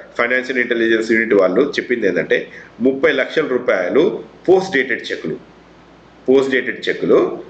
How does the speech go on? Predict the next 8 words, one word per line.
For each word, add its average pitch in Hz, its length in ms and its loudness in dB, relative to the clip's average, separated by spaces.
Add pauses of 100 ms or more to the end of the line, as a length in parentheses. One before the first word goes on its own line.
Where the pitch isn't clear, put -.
(380)
ఇక్కడ, 110 480 0 (380)
ఆ, 107 240 2 (120)
ఈ 123 340 4
ము-, 117 300 0
ఒక 110 180 2
కొంతమంది 113 580 0
పిల్లలు 120 340 0 (240)
ఇచ్చిండ్రనమాట. 71 600 -4